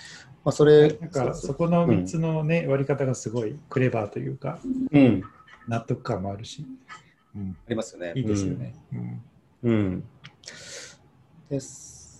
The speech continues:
Speaker 1: で、それが、インボックスの、その三つのタイプのインボックスが、まあ、それぞれ、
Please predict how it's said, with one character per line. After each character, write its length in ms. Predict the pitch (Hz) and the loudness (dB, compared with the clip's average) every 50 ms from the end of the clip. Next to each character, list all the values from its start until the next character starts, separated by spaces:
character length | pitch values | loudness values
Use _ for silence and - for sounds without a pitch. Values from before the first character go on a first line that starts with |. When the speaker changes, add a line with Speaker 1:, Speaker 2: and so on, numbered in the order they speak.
| _ - | _ -2
Speaker 1:
で、 80 | 160 | 2
そ 100 | 151 156 | 4 6
れ 80 | 151 151 | 8 8
が、 280 | 151 147 147 147 - - - | 8 8 6 6 2 0 2
イ 60 | - 147 | 4 4
ン 80 | 147 | 4
ボ 80 | 151 151 | 4 2
ッ 40 | 151 | 0
ク 80 | - | -2
ス 280 | - - - 95 95 95 | -8 -2 2 4 4 4
の、 100 | 92 92 | 4 2
そ 120 | - 110 | 2 2
の 100 | 107 107 | 4 4
三 160 | 107 110 110 | 6 4 4
つ 100 | 107 - | 4 4
の 60 | 147 110 | 2 4
タ 120 | 104 95 | 6 4
イ 60 | 90 | 4
プ 80 | - 87 | 2 0
の 60 | 87 | 0
イ 100 | 87 92 | 0 0
ン 140 | 95 92 87 | 0 0 -2
ボ 100 | 95 95 | -4 -6
ッ 40 | - _ _ | -8 _ _
ク 80 | - - | -20 -20
ス 220 | - - - 87 | -16 -12 -12 -8
が、 340 | 87 127 123 120 120 120 - - _ _ _ _ _ _ _ _ - | -4 -2 0 0 0 0 -4 -10 _ _ _ _ _ _ _ _ -8
ま 80 | 143 | -6
あ、 20 | 127 | 0
そ 100 | - 147 | 2 2
れ 80 | 147 | 2
ぞ 100 | 110 98 | 4 2
れ、 200 | 78 76 71 - | 0 -2 -4 -6